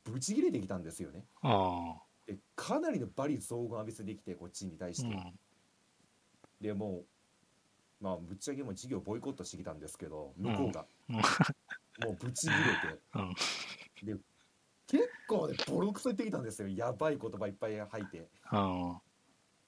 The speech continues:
Speaker 1: で、その授業終わったんですけど、で、その時にどうも放課後、えーっとね、うちのクラスの、まあ、言ってしまったらリーダー格の子が一人いたんですけど、
Speaker 2: うん。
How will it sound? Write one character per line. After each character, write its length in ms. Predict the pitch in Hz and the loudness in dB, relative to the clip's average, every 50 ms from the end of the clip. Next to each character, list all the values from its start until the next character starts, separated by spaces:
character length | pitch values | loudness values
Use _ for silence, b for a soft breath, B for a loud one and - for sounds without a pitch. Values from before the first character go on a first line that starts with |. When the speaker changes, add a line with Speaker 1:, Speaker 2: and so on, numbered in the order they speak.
| _ _ _ _ _ _ _ - | _ _ _ _ _ _ _ -4
Speaker 1:
で、 140 | 143 143 | -4 -4
そ 160 | 135 - 127 135 | -2 -4 -4 -4
の 120 | 143 143 | -4 -6
授 220 | 139 135 135 139 | -6 -6 -8 -6
業 140 | 117 127 107 | -4 -2 -2
終 80 | 98 101 | -2 0
わ 120 | 104 107 104 | 0 0 -2
っ 80 | - _ - - - - - - | -2 _ -20 -20 -20 -20 -16 -8
た 100 | - 117 | -6 -6
ん 100 | 120 120 | -4 -4
で 100 | 95 95 | -4 -4
す 100 | 92 - | -4 -6
け 140 | - - 92 | -6 -8 -6
ど、 480 | 85 101 107 104 92 85 80 76 71 - _ _ _ _ _ _ _ _ _ _ _ _ _ - | -4 -4 -2 0 0 -2 -2 -4 -8 -12 _ _ _ _ _ _ _ _ _ _ _ _ _ -4
で、 200 | 196 156 - - _ _ _ _ _ _ | -2 -2 -2 -2 _ _ _ _ _ _
そ 140 | - - 254 | -8 -6 -4
の 60 | - 453 440 480 415 - | -2 -2 0 0 0 0
時 120 | - 151 | 0 -2
に 160 | 120 107 107 95 | -2 -2 -2 0
ど 160 | 156 196 226 | 2 2 2
う 80 | 175 | 2
も 140 | 120 101 90 | 2 -2 -2
放 240 | - 160 185 226 240 | 0 0 0 0 0
課 140 | 240 240 240 | -2 -4 -2
後、 260 | 214 220 269 403 - _ - _ _ _ _ _ _ _ _ _ _ - _ _ _ _ - | 0 -2 -2 -2 -4 _ -20 _ _ _ _ _ _ _ _ _ _ -20 _ _ _ _ -8
え 120 | 117 110 107 | -6 -6 -4
ー 20 | |
っ 40 | 98 | -4
と 100 | - 107 | -4 -6
ね、 80 | 101 98 | -4 -4
う 100 | 113 123 | -4 -6
ち 140 | - - | -4 -4
の 120 | 277 339 339 | -4 -4 -2
ク 100 | - 370 | -2 -2
ラ 100 | 349 - | -2 -2
ス 80 | - | -2
の、 80 | 131 120 | -2 -2
ま 80 | 104 101 | 0 0
あ、 20 | |
言 80 | 101 98 | -2 -2
っ 20 | |
て 80 | - 143 | -4 -6
し 120 | - 165 | -4 -2
ま 80 | 165 165 | -2 -2
っ 20 | |
た 100 | 160 135 | 0 0
ら 60 | 107 | 0
リ 220 | 98 98 117 143 156 | 0 0 0 0 0
ー 20 | |
ダ 140 | 190 185 170 | 2 0 0
ー 20 | |
格 240 | - 104 92 - 92 | 0 -4 -6 -6 -6
の 200 | 87 85 85 82 - _ _ _ _ | -8 -8 -8 -10 -12 _ _ _ _
子 140 | - 107 92 | -6 -4 -2
が 100 | 101 101 | -2 -2
一 60 | 98 | -2
人 120 | - 147 - | -4 -4 -4
い 100 | 90 - | -4 -4
た 120 | - 143 | -6 -6
ん 80 | 151 107 | -6 -6
で 100 | 80 78 | -8 -10
す 100 | - - | -10 -10
け 120 | - 82 | -10 -8
ど、 300 | 95 101 101 87 78 - - | -6 -4 -4 -4 -4 -4 -2
Speaker 2:
う 40 | 110 | -2
ん。 320 | 101 95 95 92 92 | -2 0 -2 -2 -4